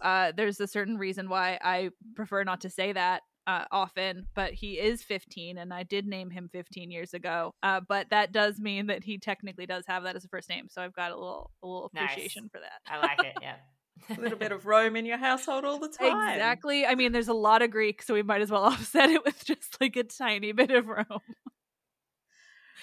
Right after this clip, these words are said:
Speaker 3: Yeah, so, like, Romulus, they reckon he's the first king, and fair enough. I mean, there's definitely that huge foundation story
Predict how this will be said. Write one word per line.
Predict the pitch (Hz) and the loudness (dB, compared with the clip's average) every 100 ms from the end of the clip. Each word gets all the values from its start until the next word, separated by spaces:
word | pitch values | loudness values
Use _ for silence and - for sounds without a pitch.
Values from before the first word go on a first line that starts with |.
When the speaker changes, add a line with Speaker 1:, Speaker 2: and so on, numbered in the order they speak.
| - - | -18 -2
Speaker 3:
Yeah, | 254 254 254 | 2 2 2
so, | 285 | -2
like, | 269 269 262 | 0 -2 -2
Romulus, | 214 233 302 302 277 - | -4 -2 -2 -2 -2 -2
they | 262 247 | -2 0
reckon | 240 247 277 269 262 269 _ _ _ _ _ | -2 -2 -6 -6 -8 -10 _ _ _ _ _
he's | 247 226 | -8 -6
the | 226 | -8
first | 185 196 160 - | -6 -2 -2 -4
king, | - 104 127 - _ - | -12 -12 -14 -20 _ -2
and | 262 262 | -2 0
fair | - 262 247 | 0 2 2
enough. | 185 113 - - _ - | 0 -6 -10 -16 _ -10
I | 190 | -6
mean, | 190 190 - | -6 -6 -6
there's | 208 202 | -4 -2
definitely | 208 214 208 | -2 -2 -4
that | 196 - | -2 -2
huge | - 175 175 | -4 -8 -8
foundation | 190 160 156 143 147 151 147 | -6 -6 -4 -8 -8 -14 -14
story | - 139 127 120 - | -10 -6 -6 -8 -12